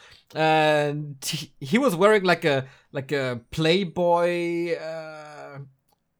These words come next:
branded coat, and he was a funny dude, but we were introduced to him, like, yeah, it's Colorful. Of course, we knew him from the game, but everybody in the community calls him stupid because he had to repeat class once.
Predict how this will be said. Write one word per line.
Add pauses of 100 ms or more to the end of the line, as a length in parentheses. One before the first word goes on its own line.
(440)
branded (920)
coat, (280)
and
he
was
a
funny
dude,
but (840)
we
were
introduced
to
him,
like,
yeah,
it's
Colorful.
Of
course,
we
knew
him
from
the
game,
but (520)
everybody
in
the
community
calls
him
stupid
because
he
had
to
repeat
class
once.